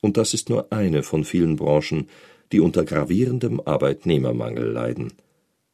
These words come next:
Die, die in den nächsten Monaten ihren Job verlieren, sollten gute Chancen haben, einen neuen zu finden. Ein schwacher Trost nur, gewiss. Hoffnung hat gerade keine Konjunktur.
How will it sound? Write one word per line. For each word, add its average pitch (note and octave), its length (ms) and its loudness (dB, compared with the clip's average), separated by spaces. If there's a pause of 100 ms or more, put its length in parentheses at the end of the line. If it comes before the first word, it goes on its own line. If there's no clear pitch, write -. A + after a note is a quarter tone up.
(120)
Die, C3+ 320 4 (520)
die G2 100 6
in D#2+ 80 4
den D#2+ 120 4
nächsten D#2+ 320 2
Monaten D#2+ 440 4
ihren D2+ 200 4
Job - 220 0
verlieren, D#2+ 500 4 (340)
sollten - 400 -4
gute E2 300 0
Chancen C2+ 440 -4
haben, B1+ 360 -4 (380)
einen G#2+ 260 0
neuen A#1 320 -4
zu - 140 -8
finden. - 500 -10 (1000)
Ein A#1+ 320 -2
schwacher - 380 -4
Trost - 360 -6
nur, G1+ 200 -8 (380)
gewiss. - 420 -4 (840)
Hoffnung D2+ 420 4 (420)
hat - 200 -6
gerade G2 400 -2
keine - 340 -8
Konjunktur. G1+ 680 -8